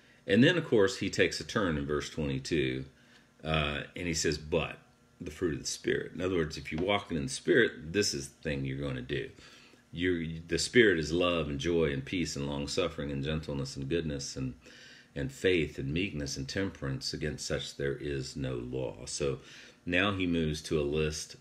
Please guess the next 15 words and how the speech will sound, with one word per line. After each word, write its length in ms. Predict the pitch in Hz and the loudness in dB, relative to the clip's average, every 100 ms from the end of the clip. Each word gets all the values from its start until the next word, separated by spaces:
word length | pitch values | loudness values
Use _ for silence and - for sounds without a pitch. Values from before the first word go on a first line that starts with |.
| - | -6
of 160 | 80 | -4
things 640 | - 76 67 67 67 - - | -2 -2 0 -2 -4 -8 -10
that 420 | 78 71 69 69 | -4 -2 -2 -4
the 60 | - | -8
Spirit 540 | - - 165 131 - | -6 2 4 4 0
produces 680 | - 76 69 65 - 58 65 | -8 -4 -4 -4 -8 -8 -10
in 140 | - 78 | -8 -6
our 140 | 69 | -4
lives 420 | 65 62 60 - | -4 -6 -8 -8
if 160 | 67 - | -10 -6
we're 120 | 71 | -6
walking 520 | 65 62 62 - 67 | -4 -6 -8 -10 -8
in 140 | 62 65 | -8 -8
the 60 | |
Spirit. 520 | - - 131 82 - | -10 -2 2 2 0